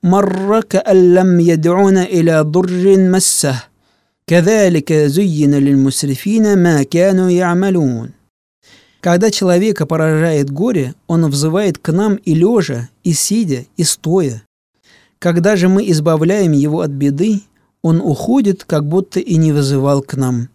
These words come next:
моля избавить его от постигшего горя. Вот пример такого доказательства. Джафар ас-Садык, рахимахуллах,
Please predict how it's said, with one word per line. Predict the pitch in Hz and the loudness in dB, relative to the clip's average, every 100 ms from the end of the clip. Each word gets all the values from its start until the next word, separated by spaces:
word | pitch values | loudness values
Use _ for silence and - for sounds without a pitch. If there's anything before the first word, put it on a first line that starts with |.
| - | -4
моля | 143 143 147 151 | -2 0 -2 -4
избавить | 127 170 226 202 - | -2 -2 0 -2 -2
его | 170 160 | -2 -2
от | 165 | -4
постигшего | - 139 - 143 - 143 131 | -6 -8 -8 -10 -8 -8 -8
горя. | 123 123 117 110 110 _ _ _ _ _ - _ _ _ | -8 -8 -8 -10 -14 _ _ _ _ _ -20 _ _ _
Вот | 170 262 - | -2 -2 -2
пример | 190 190 233 214 | -2 2 0 0
такого | 165 - 220 | -4 -2 -2
доказательства. | 190 180 190 156 143 - 120 - - 117 - _ _ _ _ - | 0 0 -2 -2 -4 -8 -14 -12 -10 -12 -12 _ _ _ _ -4
Джафар | 170 214 185 214 | 0 0 -2 -4
ас-Садык, | 214 185 - 208 170 131 - | -2 -2 -2 -2 -4 -6 -6
рахимахуллах, | 160 - 175 165 147 139 147 196 254 | -6 -2 -2 0 0 0 -2 -2 -2